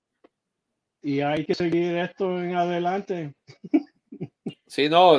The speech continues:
Speaker 2: bueno,
Speaker 1: ¿Verdad?
Speaker 2: está de, está de nosotros, de, está de nosotros decirle a nuestros hijos quiénes fueron nuestros héroes, que son tu papá, el papá de Tito Puente junior que anda por ahí, de Machito,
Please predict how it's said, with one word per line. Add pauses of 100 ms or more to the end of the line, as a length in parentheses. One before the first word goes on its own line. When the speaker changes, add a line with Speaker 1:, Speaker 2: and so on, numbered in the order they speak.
(160)
Speaker 2:
bueno,
Speaker 1:
¿Verdad?
Speaker 2:
está
de, (440)
está
de
nosotros, (760)
de,
está
de
nosotros (340)
decirle
a
nuestros
hijos
quiénes
fueron (580)
nuestros
héroes,
que
son (380)
tu
papá, (260)
el
papá
de
Tito
Puente
junior
que
anda
por
ahí,
de
Machito,